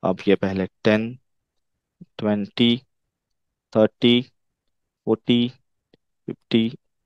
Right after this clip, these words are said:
और सिक्सटी। ज़्यादा से ज़्यादा आपका फिफ्टी फ़ाइव है, तो सिक्सटी के ऊपर लिखने की ज़रूरत नहीं है, ठीक। अब one point five to three point फ़ाइव class का कितना है? थर्टी। थर्टी मतलब ये वाला, ठीक है, यहाँ से यहाँ तक।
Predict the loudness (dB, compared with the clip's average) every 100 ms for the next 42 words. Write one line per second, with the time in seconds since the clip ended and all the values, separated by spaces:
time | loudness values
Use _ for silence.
0 | _ -2 0 0 -2 0 2 2 2 4
1 | 4 4 0 0 -2 2 4 6 6 4
2 | 0 -2 0 2 4 2 0 0 2 4
3 | 2 -2 -6 -6 -8 -14 _ -6 -6 -6
4 | -18 -18 -12 0 2 4 4 4 4 6
5 | 6 4 2 2 4 2 2 4 4 4
6 | 2 2 0 0 0 2 4 4 2 -6
7 | _ _ _ -10 -6 0 0 2 4 6
8 | 4 0 _ _ _ _ _ _ _ _
9 | _ 0 0 -2 -14 _ _ _ _ -14
10 | -10 -10 -8 -6 -6 -8 -6 -6